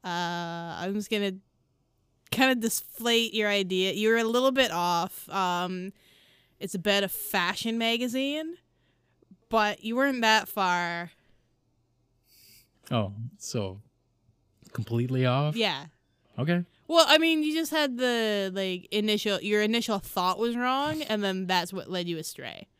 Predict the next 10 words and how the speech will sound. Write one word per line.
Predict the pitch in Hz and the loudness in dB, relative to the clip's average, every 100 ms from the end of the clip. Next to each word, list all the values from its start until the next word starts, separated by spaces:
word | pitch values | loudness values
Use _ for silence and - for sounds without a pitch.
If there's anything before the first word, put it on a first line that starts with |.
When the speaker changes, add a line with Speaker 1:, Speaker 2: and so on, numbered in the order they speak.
| _ - | _ -6
Speaker 2:
Yeah. | 131 127 113 110 _ - | -2 0 0 -4 _ -12
Speaker 1:
Yeah. | 170 82 - _ _ _ _ _ _ _ _ _ _ 127 | -10 -10 -16 _ _ _ _ _ _ _ _ _ _ -4
Speaker 2:
I | |
can | 123 123 | -2 0
see | - 123 | 2 4
how | 120 113 110 127 147 _ _ 196 165 | 4 0 -2 -8 -12 _ _ -14 -8
that | 120 - - | -8 -8 -10
happened. | 113 107 - 117 117 | -6 -6 -6 -6 -6
Speaker 1:
Yeah. | 233 202 180 170 _ _ 240 | -8 -8 -8 -10 _ _ 0
Okay. | 240 202 | 2 2